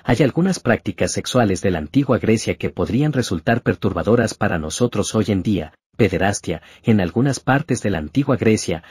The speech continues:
la pederastia era una práctica aceptada en la que un hombre adulto, el erastés,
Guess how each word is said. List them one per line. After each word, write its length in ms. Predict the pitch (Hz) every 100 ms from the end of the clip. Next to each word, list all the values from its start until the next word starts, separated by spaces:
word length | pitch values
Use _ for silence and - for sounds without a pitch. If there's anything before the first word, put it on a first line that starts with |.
| - -
la 140 | 107
pederastia 640 | 101 87 82 131 - 87
era 220 | 101 123 120
una 180 | 139
práctica 480 | - 117 - 110 107
aceptada 500 | 95 - - 123 143
en 100 | 127
la 120 | 90
que 120 | - 87
un 200 | 107 117
hombre 240 | 135 123
adulto, 420 | 113 117 - 80 - - -
el 160 | 104
erastés, 560 | 85 80 - 110 -